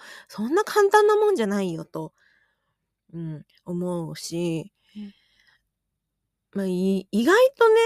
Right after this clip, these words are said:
Speaker 1: こうバーって絵を描いてる、こう、例えばパフォーミングアーツとか見ていると、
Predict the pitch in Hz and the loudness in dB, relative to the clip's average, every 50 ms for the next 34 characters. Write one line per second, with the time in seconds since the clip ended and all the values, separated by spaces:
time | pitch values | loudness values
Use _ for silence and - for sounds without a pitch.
0 | 508 - - _ _ _ _ _ _ _ _ _ - 202 180 226 262 - - - | 2 -2 -6 _ _ _ _ _ _ _ _ _ -6 -6 -4 -6 -8 -8 -8 -6
1 | 381 392 - - 240 330 381 311 - - 330 349 339 - 277 226 180 180 - - | -6 -4 -2 2 4 4 4 4 4 2 0 0 0 0 0 -2 -2 -4 -6 -4
2 | 190 185 180 175 175 - _ - 202 - 214 196 - 190 - 208 202 220 233 226 | -4 -4 -4 -4 -8 -10 _ -12 -8 -6 -6 -8 -8 -10 -8 -4 -2 0 0 0
3 | 240 226 220 226 226 220 220 - - - 175 175 196 226 208 208 180 160 156 151 | 0 0 2 2 0 0 0 -6 -8 -6 -4 -4 -4 -2 0 -2 -2 -2 -4 -6
4 | - - 196 196 185 175 151 | -6 -4 -2 0 0 0 -2